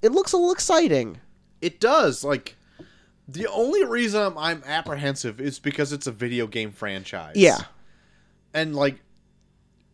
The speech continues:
Speaker 2: I
Speaker 1: But it looks like she gets her fucking ass kicked in this.
Speaker 2: Yeah,
Speaker 1: <laughs>
Speaker 2: it does. And, like, if anything, like, if they try to make it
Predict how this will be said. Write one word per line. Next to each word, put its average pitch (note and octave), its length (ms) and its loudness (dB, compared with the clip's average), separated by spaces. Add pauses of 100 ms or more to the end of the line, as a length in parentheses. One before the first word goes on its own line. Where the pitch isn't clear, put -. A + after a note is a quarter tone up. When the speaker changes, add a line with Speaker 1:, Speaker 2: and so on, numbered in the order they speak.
(280)
Speaker 2:
I F3 380 -2 (180)
Speaker 1:
But G#3+ 100 4
it A#3 40 4
looks D#4 160 6
like D#4 80 0
she A3+ 100 0
gets G3 220 2
her D3+ 80 0
fucking - 360 -2 (140)
ass E3 360 4
kicked - 340 -6
in A2+ 140 -6
this. G2+ 440 -6
Speaker 2:
Yeah, D#3 440 0 (300)
Speaker 1:
<laughs> - 280 -16
Speaker 2:
it D#3 200 -10
does. A#2+ 500 -2
And, F3+ 240 -8
like, E3 320 -6 (800)
if F3+ 260 -2
anything, C#4 720 0 (460)
like, F3 340 -2
if F#3 100 -2
they G3+ 120 0
try G#3+ 260 0
to C#4 80 2
make A#3+ 200 0
it A3 100 -2